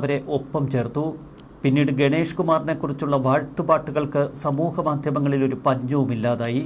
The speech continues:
എന്നാൽ പി ആർ വർക്ക് കൊണ്ടൊന്നും ഇക്കാലത്ത് പിടിച്ചു നിൽക്കാൻ കഴിയില്ല എന്ന് കൃത്യമായി മനസ്സിലാക്കിയിരിക്കുകയാണ് ഇപ്പോൾ ഗണേഷ് കുമാർ. തീച്ചൂള പോലെ ചുട്ടുപൊള്ളുന്ന ഒരു ബസ്സിനകത്തിരിക്കുന്ന ഡ്രൈവർ, അയാൾ കുടിച്ച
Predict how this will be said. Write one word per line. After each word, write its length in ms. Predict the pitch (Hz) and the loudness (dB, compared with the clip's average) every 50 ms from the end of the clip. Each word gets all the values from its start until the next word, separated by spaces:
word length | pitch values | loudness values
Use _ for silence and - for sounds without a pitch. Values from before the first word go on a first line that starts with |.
| 131 - 165 | 2 2 2
എന്നാൽ 200 | 165 190 190 180 180 - | 4 4 2 2 0 -2
പി 100 | 185 180 185 196 214 226 | 0 0 2 2 4 2
ആർ 80 | 226 214 | 2 4
വർക്ക് 260 | 208 202 202 214 - 190 | 2 0 0 0 0 2
കൊണ്ടൊന്നും 400 | 196 202 190 196 185 165 196 185 139 131 - 170 | 2 2 4 2 0 0 -2 -4 -4 -2 -2 -2
ഇക്കാലത്ത് 500 | 165 170 - 202 196 190 185 190 190 190 - 180 | -4 -2 0 2 2 4 2 2 0 -2 -2 0
പിടിച്ചു 340 | 175 165 180 170 170 - | 0 0 0 0 0 0
നിൽക്കാൻ 340 | 196 196 185 190 196 185 180 180 | 0 0 0 0 0 0 2 2
കഴിയില്ല 360 | 180 165 156 170 170 165 160 165 165 160 - - 160 | 0 0 0 0 0 2 2 2 0 0 -2 -2 0
എന്ന് 140 | 147 147 147 147 - | 0 2 2 0 0
കൃത്യമായി 540 | 160 160 160 - - 190 180 170 165 165 165 165 156 143 | -2 -2 -2 0 2 2 4 4 2 2 0 -2 0 2
മനസ്സിലാക്കിയിരിക്കുകയാണ് 1200 | 151 147 151 151 147 - 170 170 175 175 175 180 170 - 175 - 165 151 147 156 151 143 143 143 143 139 - | 2 2 2 0 -2 0 0 0 0 0 -2 -2 -2 -2 -4 -4 -4 -2 0 0 0 2 0 0 -2 -4 -6
ഇപ്പോൾ 200 | 131 135 139 131 127 131 | -2 0 2 2 4 4
ഗണേഷ് 320 | 131 123 127 135 131 135 - | 2 4 4 2 2 0 0
കുമാർ. 240 | 135 123 131 143 - - - - - | 0 0 0 0 -2 -6 -2 2 4
തീച്ചൂള 480 | 180 180 185 180 185 - 233 233 220 | 6 6 6 4 2 2 2 4 4
പോലെ 280 | 226 196 208 202 190 185 190 | 6 6 6 6 4 4 4
ചുട്ടുപൊള്ളുന്ന 680 | 185 175 175 - - 202 190 202 185 190 175 170 175 165 165 165 | 2 2 2 2 2 4 6 6 4 4 4 4 2 2 2 0
ഒരു 120 | 156 151 135 135 | 0 0 2 2
ബസ്സിനകത്തിരിക്കുന്ന 1000 | 160 160 156 - - 208 190 190 180 175 175 180 185 180 175 165 180 147 151 143 143 | 2 2 2 2 2 2 2 4 2 0 0 2 0 0 0 0 0 0 0 0 0
ഡ്രൈവർ, 360 | 139 131 131 131 135 139 143 - - - - - - - - - - - - - - - 135 | 2 2 4 4 4 2 0 -2 -6 -12 -18 -20 -20 -20 -20 -20 -20 -20 -20 -14 -6 0 2
അയാൾ 200 | 139 143 147 151 151 147 - - - - - | 4 6 6 4 2 -2 -8 -12 -14 -6 -2
കുടിച്ച 320 | 151 156 147 165 160 - | 0 2 2 2 2 2